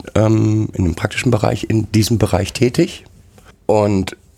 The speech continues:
nicht nur im praktischen, sondern auch im beraterischen Bereich, insbesondere tra-, im traumapädagogisch oder traumapädagogisch beratenden Bereich tätig.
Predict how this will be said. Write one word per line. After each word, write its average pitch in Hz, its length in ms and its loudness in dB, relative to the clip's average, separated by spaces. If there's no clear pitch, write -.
nicht 101 360 0
nur 95 80 4
im 80 80 0
praktischen, 117 400 -4
sondern 101 180 2
auch 85 60 -2
im 95 80 0
beraterischen 98 640 -2
Bereich, 110 380 -2
insbesondere 87 680 -2
tra-, - 280 -4
im 82 120 0
traumapädagogisch 113 1500 0
oder 80 140 0
traumapädagogisch 85 1500 -2
beratenden 92 520 -2
Bereich 104 320 -2
tätig. - 420 -2